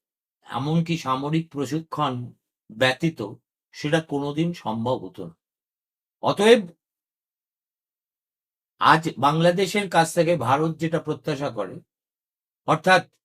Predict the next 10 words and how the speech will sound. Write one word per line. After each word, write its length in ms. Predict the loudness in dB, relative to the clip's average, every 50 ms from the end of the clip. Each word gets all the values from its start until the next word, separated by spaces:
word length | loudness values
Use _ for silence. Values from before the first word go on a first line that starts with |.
| _ _ _ _ _ _ _ _ _ _ _ _ _ _ _ _ _ _ _ _ _ _ _ _
যে 180 | 0 2 2 4
দেশটাকে 520 | 4 4 2 2 2 0 0 2 2 0
স্বাধীন 420 | 0 2 0 0 2 2 0 0 2
করার 340 | 2 4 4 4 4 2
জন্য 300 | 2 0 0 2 2 0
ভারতবর্ষ 680 | 0 2 2 2 0 0 -2 -2 -2 -2 -2 -2 -4 -4
এত 300 | 0 2 2 0 0 -2
বড় 260 | -4 -4 -2 -2 -2
ভূমিকা 400 | -2 -4 -4 -6 -6 -6 -8 -8
নিয়েছিল, 460 | -8 -8 -10 -10 -10 -8 -8 -8 -8